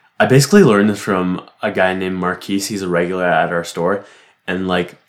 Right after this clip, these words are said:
I always saw him do it. I just didn't know why he was doing it. And then I tried it out. I'm like, "Holy shit. I got a Doppio and I get free refills after that? That's insane."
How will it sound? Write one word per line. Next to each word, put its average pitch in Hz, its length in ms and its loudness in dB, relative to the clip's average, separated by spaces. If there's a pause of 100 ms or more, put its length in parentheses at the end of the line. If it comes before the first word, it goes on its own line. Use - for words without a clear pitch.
(140)
I 101 80 0
always 143 200 4
saw 175 120 2
him 135 100 2
do 95 180 0
it. 85 40 2
I 85 40 2
just 92 160 -6
didn't 131 180 2
know 107 140 2
why 90 380 0
he 87 80 -2
was 87 140 -6
doing 80 220 -8
it. 69 140 -12 (320)
And 104 100 -6
then 120 80 0
I 135 40 2
tried 107 300 -6
it 98 60 -6
out. 92 160 -6
I'm 87 80 -6
like, 85 160 -8
"Holy 110 300 -4
shit. - 400 -8 (400)
I 92 100 -8
got 98 160 2
a 92 40 0
Doppio 139 680 2 (320)
and 101 140 -2
I 101 80 2
get 101 160 -2
free 110 240 0
refills 98 440 -2
after 113 220 -4
that? 127 300 -2
That's - 200 -10
insane." 92 640 -6